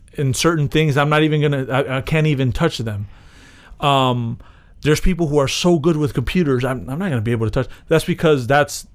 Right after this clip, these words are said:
what they're good at. That's what, and, and they'll be able to grow from there.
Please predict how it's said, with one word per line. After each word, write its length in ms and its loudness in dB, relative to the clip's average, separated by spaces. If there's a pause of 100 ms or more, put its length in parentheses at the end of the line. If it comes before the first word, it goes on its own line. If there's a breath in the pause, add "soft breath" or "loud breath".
(120)
what 360 -6
they're 240 6
good 240 0
at. 180 0
That's 260 0
what, 180 -2 (520 soft breath)
and, 260 -2
and 240 0
they'll 300 6
be 220 -2
able 240 2
to 180 -4
grow 460 2
from 380 -2
there. 360 4